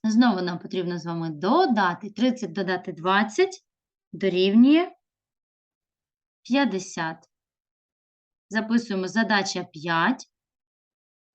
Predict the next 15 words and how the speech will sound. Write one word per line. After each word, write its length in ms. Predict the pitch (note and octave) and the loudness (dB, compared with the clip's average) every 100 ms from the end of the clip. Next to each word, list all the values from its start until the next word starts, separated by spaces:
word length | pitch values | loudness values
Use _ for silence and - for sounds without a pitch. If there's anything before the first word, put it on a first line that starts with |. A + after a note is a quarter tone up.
| _ - | _ -4
розв'язання 760 | A#3+ A#3+ A#3 B3 A#3+ A#3+ A#3 | -2 0 2 2 4 6 6
і 160 | A3 G#3 | 4 0
обов'язково 640 | G3+ G#3 G#3 - G#3+ G3+ | -2 -2 -4 -4 -4 -2
відповідь. 680 | F3 F#3+ F#3+ F#3+ F3+ F#3 - _ _ _ _ _ _ _ _ _ _ _ | 0 -2 -2 -8 -8 -8 -12 _ _ _ _ _ _ _ _ _ _ _
І 80 | F#3+ | -4
задача 500 | A3 G#3+ G3+ G3+ F#3+ | -2 0 -2 -2 -4
друга. 680 | F3 F#3+ F3+ F3+ A#3+ D4+ - _ - | 2 2 2 2 0 0 -6 _ 0
Тридцять 360 | A#3+ A#3 G#3 | 2 2 -2
додати 380 | F3+ F#3 F#3 F#3 | -6 -4 -6 -6
двадцять 520 | D#3+ F#3 A3+ C#4+ C#4+ | -8 -2 -2 -2 -4
дорівнює 440 | G3 G3+ F#3 F3+ E3+ | -2 -2 -2 -2 -4
п'ятдесят 840 | - F3+ D#3+ D#3 - A3 D4 D4 | -6 -10 -10 -10 -2 0 0 0
листочків, 760 | D#4 D#4 - D#4+ D#4+ - G#3+ F3 | -2 -2 -4 -4 -4 -6 -8 -6
обов'язково 680 | D#3+ E3+ E3+ - A3+ C4 | -8 -8 -10 -2 0 0
відповідь. 560 | A3+ A3 - G3+ G3+ | 0 -2 -2 -6 -6